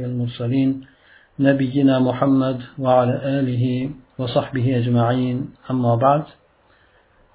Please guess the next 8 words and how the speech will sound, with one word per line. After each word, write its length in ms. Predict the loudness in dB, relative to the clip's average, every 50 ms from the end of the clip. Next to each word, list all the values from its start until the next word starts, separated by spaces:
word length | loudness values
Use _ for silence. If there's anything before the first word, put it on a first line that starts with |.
| _ _ _ -20 -20 -20 -20 -20 -20 -20 -16 -6
Moliyaviy 540 | 2 6 8 8 8 8 4 4 6 6 6
muomalalar 560 | 6 4 4 2 2 0 0 2 2 2 2 0 -2
kitobidan 500 | -2 0 0 0 0 2 4 6 6 6 4 2 -2 -12 -16 -20 _ _ _ _ _ _ _ _ _ _ _ _ _ _ _ _ _ _ _ _ _ _ _ _ _ _ -20 -20 _ _ _ _ _ _ _ _ _ -20 -20 -20 -20 -14 -4
bo'layotgan 560 | 0 2 4 4 4 4 2 2 4 4 6 6 4
darsimizda 600 | 2 0 0 0 0 0 0 0 0 0 0 0 0 0 -4 -10 -18 -20 -10 2 6 6 8 8 6 4 4 0 -6 -16 -20 _ _ _
<clears throat> 1300 | _ _ _ _ _ _ _ _ _ _ _ _ _ _ _ _ -20 -20 -20 -20 _ -20 -18 -12 -4
shirkatlar 560 | -4 -2 0 2 0 0 4 4 4 4 6
bobidan 480 | 4 4 2 2 0 2 2 4 4